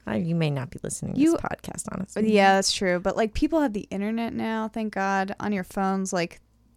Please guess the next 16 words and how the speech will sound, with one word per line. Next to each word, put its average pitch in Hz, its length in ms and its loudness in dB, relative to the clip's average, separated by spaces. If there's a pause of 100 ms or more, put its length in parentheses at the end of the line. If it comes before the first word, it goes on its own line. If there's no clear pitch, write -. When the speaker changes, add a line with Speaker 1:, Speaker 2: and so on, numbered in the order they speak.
Speaker 2:
it's - 180 -6
readily 254 360 2
available. 175 480 0
You 226 160 -2
can 220 160 -2
get 185 180 0
information 165 840 -6 (1080)
way 208 180 0
more 202 180 2
easily, 180 440 0
I 175 80 -2
think, 196 220 -10
than - 200 -6
we - 180 -4
could. - 400 -8
We, 262 180 -2